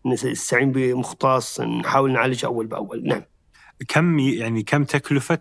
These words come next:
Speaker 2: الصيانة المتأخرة؟ لأنه أحس إني إذا حطيت كل فلوسي وبنيت البيت هذا، خلاص ما أبغى أدفع فلوس كل سنة وصيانة،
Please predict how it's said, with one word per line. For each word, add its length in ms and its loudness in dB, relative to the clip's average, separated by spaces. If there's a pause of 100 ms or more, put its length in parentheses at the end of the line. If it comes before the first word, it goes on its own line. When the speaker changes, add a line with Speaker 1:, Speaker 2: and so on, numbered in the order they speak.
Speaker 2:
الصيانة 560 0
المتأخرة؟ 600 -6 (380)
لأنه 180 4
أحس 260 0
إني 200 2
إذا 300 0 (120)
حطيت 380 0
كل 220 -4
فلوسي 400 -2
وبنيت 380 -2
البيت 400 -2
هذا، 280 -2 (520)
خلاص 360 2
ما 140 4
أبغى 220 2
أدفع 320 -6
فلوس 440 -6
كل 220 -6
سنة 400 -2
وصيانة، 640 -4